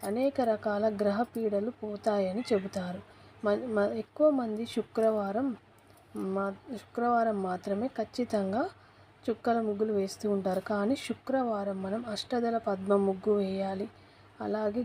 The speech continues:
గులాబీ రేకుల ముగ్గు వేయాలి, నక్షత్రాకారంలో ఉండే ముగ్గులు వేసుకో-,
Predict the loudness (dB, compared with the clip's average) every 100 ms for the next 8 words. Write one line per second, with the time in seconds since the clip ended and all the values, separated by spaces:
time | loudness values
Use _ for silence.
0 | 2 6 6 8 6 6 4 4 0 0
1 | -2 0 2 0 0 -2 -2 -2 -2 0
2 | 0 0 2 2 2 2 4 4 4 4
3 | 4 2 0 -2 0 2 2 0 -4 -12
4 | -10 -8 -6 -8